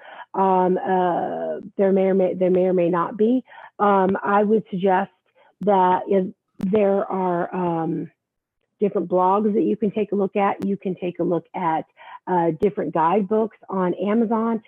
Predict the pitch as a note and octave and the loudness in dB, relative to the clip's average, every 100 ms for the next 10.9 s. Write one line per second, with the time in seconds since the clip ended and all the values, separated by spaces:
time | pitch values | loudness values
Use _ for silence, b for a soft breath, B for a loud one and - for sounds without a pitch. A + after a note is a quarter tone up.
0 | b b G#3 - A3 G3 A3 F#3+ F#3+ F#3 | b b -8 -2 0 0 0 2 2 2
1 | F#3+ G3 F#3+ E3+ F#3+ F3+ - - G3 F#3+ | 0 2 4 4 2 0 -2 -2 0 0
2 | F#3 - G3+ F#3+ E3 E3 B B - A3 | -2 -4 0 2 0 -2 B B 0 2
3 | F#3+ G#3 E3 G3 C4 E4+ D4 - - G#3+ | 4 2 0 2 4 4 2 -4 -2 2
4 | G#3 F#3 F3+ F3+ F3 _ _ _ _ _ | 2 2 2 0 -2 _ _ _ _ _
5 | _ - G#3+ F#3+ F#3 F3 - - G3+ A#3+ | _ 0 2 4 2 0 -2 -4 0 2
6 | B3+ - G3+ F#3+ G3 F#3+ F#3+ - F#3 - | 0 0 -2 0 -2 0 -2 -2 -6 -2
7 | G#3+ A3 F#3+ F3 E3 F3 B B B G#3 | -2 0 2 2 0 -4 B B B -2
8 | G3+ G3 F#3 F#3 - - - G3 G3+ F#3+ | 2 2 2 0 -2 -6 -8 -2 0 0
9 | - G#3+ - A3 G3 G3 F3 F3 C4+ C4+ | -2 -6 -6 -2 0 0 -2 -2 -4 0
10 | D4 A#3+ A3+ A3+ A3+ G#3 A3+ A#3 | -2 0 -2 -2 -2 -4 0 -2